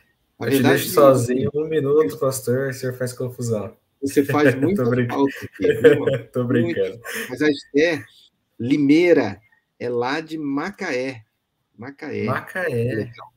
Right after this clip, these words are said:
Speaker 1: né?
Speaker 2: Que legal.
Speaker 1: Benção. Divulga lá a oração da manhã na tua igreja, viu, Esther? Pra gente ter mais macaenses aqui com a gente, tá bom? Grande abraço.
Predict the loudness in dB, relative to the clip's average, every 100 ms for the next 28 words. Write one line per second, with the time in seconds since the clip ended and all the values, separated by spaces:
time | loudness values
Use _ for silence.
0 | _ _ _ -12 -12 -16 -20 -18 -12 -10
1 | -8 -4 -4 -4 -6 -10 -20 _ _ _
2 | -2 0 4 4 6 4 0 0 2 2
3 | 2 -4 -8 -6 -6 -4 -2 -2 -2 -4
4 | -6 0 4 4 4 2 -2 -2 -4 -4
5 | -6 -6 -12 _ _ _ _ -6 -6 -4
6 | -8 -4 -4 -2 -4 -4 -4 -8 -8 -8
7 | -2 0 0 -2 -6 -12 -12 -16 -20 -14
8 | -12 -12 -10 -8 -4 -4 -4 -8 -8 -10
9 | -14 -20 _ _ _ -12 -6 -6 -6 -6
10 | -4 -4 -4 -4 -4 -4 -6 -16 -20